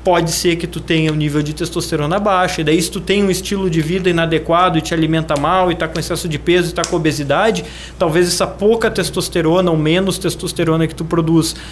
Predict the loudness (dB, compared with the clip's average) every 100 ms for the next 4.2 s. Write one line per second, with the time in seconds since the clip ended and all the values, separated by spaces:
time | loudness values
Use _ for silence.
0 | -16 -6 2 4 4 4 2 0 2 2
1 | 0 0 2 2 2 0 0 2 2 2
2 | 0 0 -2 0 2 2 4 4 4 2
3 | 0 2 2 0 -2 -2 -2 -2 0 0
4 | 0 -4